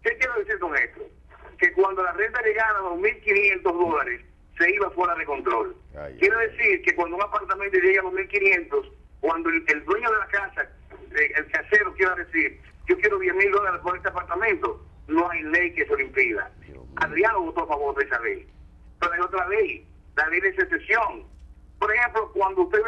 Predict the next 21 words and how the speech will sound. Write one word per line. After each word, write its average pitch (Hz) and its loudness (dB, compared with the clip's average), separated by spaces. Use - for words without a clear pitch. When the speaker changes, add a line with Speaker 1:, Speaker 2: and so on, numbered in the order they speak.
Speaker 1:
vivía - 2
con 427 -2
su, 370 4
con 190 2
su 208 2
mamá, 196 2
con 214 -6
su 208 2
abuela, 175 2
y 196 4
de 196 6
repente 208 0
moría 165 0
la 180 0
abuela, 185 2
el 156 2
apartamento 160 -2
pasaba 160 -2
a 147 -10
ser 135 -2
suyo. 185 2